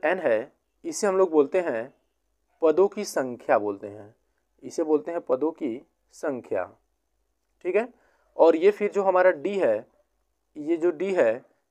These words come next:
इसे हम लोग बोलते हैं सार्व अंतर बोलते हैं इसे। तो अभी हम लोग सार्व अंतर के बारे में पढ़ेंगे कि सार्व अंतर क्या होगा, ठीक है ना। तो आशा करते हैं कि इतनी चीज़ें जो है आप लोगों को अच्छे से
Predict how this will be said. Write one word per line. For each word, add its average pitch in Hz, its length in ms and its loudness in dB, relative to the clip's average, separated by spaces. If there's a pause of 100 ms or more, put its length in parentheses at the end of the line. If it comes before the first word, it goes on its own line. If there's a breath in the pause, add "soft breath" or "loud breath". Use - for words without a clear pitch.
इसे 170 200 -6
हम 196 100 -2
लोग 185 160 2
बोलते 143 280 2
हैं 127 340 -6 (460)
सार्व 156 460 6
अंतर 135 440 -2
बोलते 113 320 -4
हैं 110 80 -8
इसे। 123 240 -6 (320 soft breath)
तो - 100 -12 (640)
अभी 165 180 0
हम 180 140 -2
लोग 185 120 -2
सार्व 147 340 6
अंतर 147 240 -2
के 170 120 -2
बारे 139 220 4
में 160 140 -4
पढ़ेंगे 147 360 2
कि 190 140 -8
सार्व 135 280 2
अंतर 135 280 -8 (380)
क्या 143 100 6
होगा, 104 260 -2
ठीक 175 180 -4
है 196 60 4
ना। 247 100 -8 (300 soft breath)
तो - 80 0
आशा 147 260 2
करते 165 280 -2
हैं 156 200 -6
कि - 160 -8
इतनी 160 260 -4
चीज़ें 160 280 -4
जो 165 100 -2
है 165 60 -2
आप 151 200 0
लोगों 139 160 6
को 170 120 -2
अच्छे 160 220 -2
से 160 200 -2